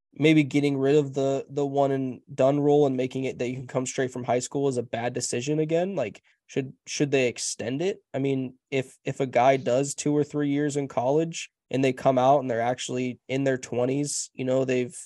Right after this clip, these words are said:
they've done some college, they've had some time to mature a little bit,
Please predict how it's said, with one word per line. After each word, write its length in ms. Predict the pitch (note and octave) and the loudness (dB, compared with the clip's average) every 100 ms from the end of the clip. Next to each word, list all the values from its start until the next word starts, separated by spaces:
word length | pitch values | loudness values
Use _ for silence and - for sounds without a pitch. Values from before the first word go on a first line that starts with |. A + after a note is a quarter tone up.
| _ - | _ -8
they've 180 | B2 | -8
done 200 | B2 B2 | -2 -2
some 180 | B2+ C3+ | -2 -6
college, 520 | B2+ A#2+ C3 C#3 B2+ | -2 2 2 2 -2
they've 180 | B2 B2 | -8 -6
had 180 | D3 A2+ | -6 -4
some 160 | B2+ B2+ | -6 -2
time 240 | B2+ B2+ | -2 -2
to 60 | C3 | -4
mature 380 | B2+ - B2+ | -6 -4 -2
a 60 | B2+ | -2
little 220 | C3 B2+ | -2 -4
bit, 280 | B2 C3 B2+ | -2 -2 -4